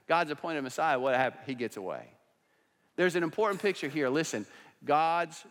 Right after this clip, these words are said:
people, listen, cannot be destroyed by God's enemies. God's people cannot be destroyed by God's enemies.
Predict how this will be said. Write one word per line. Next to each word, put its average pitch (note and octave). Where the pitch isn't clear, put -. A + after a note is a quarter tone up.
people, A#2+
listen, A#2+
cannot D3
be C3
destroyed A2+
by G2+
God's G2+
enemies. F#2+
God's D3+
people A#2+
cannot B2+
be C3+
destroyed A#2+
by A2+
God's G#2+
enemies. F#2